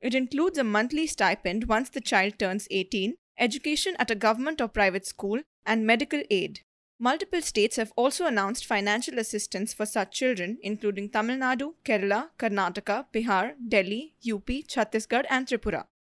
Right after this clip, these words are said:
According to the centre, between April one and May twenty-five, nearly five hundred and seventy-seven children across the country have been orphaned after their parents died due to covid. All India Institute of Medical Sciences Director Doctor Randeep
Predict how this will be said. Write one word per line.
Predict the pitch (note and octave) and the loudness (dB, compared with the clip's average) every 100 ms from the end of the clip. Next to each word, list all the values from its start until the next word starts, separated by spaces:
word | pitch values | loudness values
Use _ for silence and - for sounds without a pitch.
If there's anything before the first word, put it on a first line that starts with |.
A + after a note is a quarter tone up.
| _ _ | _ _
According | A#3 A#3 C4 F4+ | -2 4 4 4
to | F4 | 0
the | G#3+ | 0
centre, | A3 G#3+ F#3+ F3+ A#3 - _ - | 0 0 0 0 0 -4 _ -6
between | A3+ A3+ A#3 - | -2 -2 -2 0
April | C4 C#4 F4+ A3 | 0 2 0 0
one | F#3 G3+ - | 0 0 0
and | G#3+ G#3 | 0 2
May | A#3+ | 0
twenty-five, | - A#3+ G3 G#3+ G3 F3 A3+ _ _ - | 0 -2 -2 -2 0 0 -2 _ _ 0
nearly | A#3 A#3 A#3 | 2 2 0
five | - C4 C#4 D4 | 0 0 2 2
hundred | C4 A3 | 2 4
and | G#3+ A3 | 2 0
seventy-seven | - C4 D4 D4+ D4+ A#3 G#3 | 2 2 2 -2 0 0 0
children | - A3 F#3 F3 F#3+ | 0 0 2 -2 -4
across | A3 - A#3+ C#4+ | -4 0 0 0
the | C#4 | -2
country | - F#3+ F#3+ G#3 A3+ | -2 -2 -2 -2 0
have | G3 | 0
been | G#3 F#3+ - | -2 0 6
orphaned | G#3+ G#3 A3+ B3+ - | 6 6 0 -4 0
after | G#3+ - G#3 | 0 0 -2
their | G3+ | -2
parents | - A#3+ A#3+ D#4+ - | 2 4 4 0 -4
died | G#3 G3+ A3 B3 | 2 4 4 0
due | G#3 | -2
to | G3 G#3+ | -2 -2
covid. | G#3 F#3+ E3 - - _ _ _ - | -2 -2 -4 -10 -20 _ _ _ 4
All | C#4+ F#4 | 4 4
India | F4+ F#4 | 2 2
Institute | C4+ - B3 A#3+ A3 | 2 0 -2 -2 -2
of | G3+ | -2
Medical | G#3 G#3+ B3 A3 | 0 0 0 0
Sciences | A3+ F#3 G#3 G#3+ G3+ | 0 0 0 -2 0
Director | G3 F#3 - G#3 | 2 2 0 0
Doctor | A3+ G3+ A3+ | 0 0 2
Randeep | G#3+ G#3 C4 | 2 2 -2